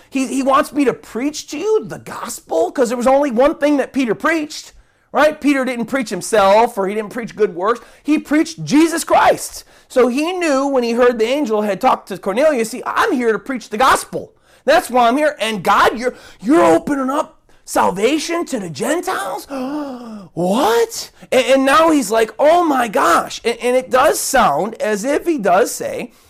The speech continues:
that God accepts people apart from Jesus Christ for salvation, but we know that's not what he says. And, and so the question, though, still arises, if you missed that sermon,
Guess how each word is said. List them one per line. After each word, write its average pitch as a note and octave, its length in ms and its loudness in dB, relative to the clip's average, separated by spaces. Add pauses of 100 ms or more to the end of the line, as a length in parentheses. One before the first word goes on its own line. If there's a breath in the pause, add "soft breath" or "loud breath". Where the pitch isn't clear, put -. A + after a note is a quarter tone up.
(140 soft breath)
that F#3+ 240 2
God F#3+ 260 4
accepts A3 460 0
people G#3 420 -4
apart G3 340 0
from G#3+ 160 -6
Jesus G3 320 -10
Christ F#3 260 -4
for G#3+ 120 -10
salvation, F3+ 560 -2
but E3 200 -6
we E3+ 120 -8
know F3 180 0
that's A3 240 2
not G#3 140 0
what G#3 80 -4
he A#3+ 80 -8
says. A#2+ 340 -10 (400 soft breath)
And, G3+ 220 2
and G#3 80 -6
so A3 240 4
the G#3+ 100 0
question, A3+ 460 0
though, G#3+ 140 2
still G#3+ 260 -2
arises, F#3+ 400 2
if G3 100 -10
you G3 100 -8
missed G#3 240 -4
that A#3+ 200 -2
sermon, D#3 380 -2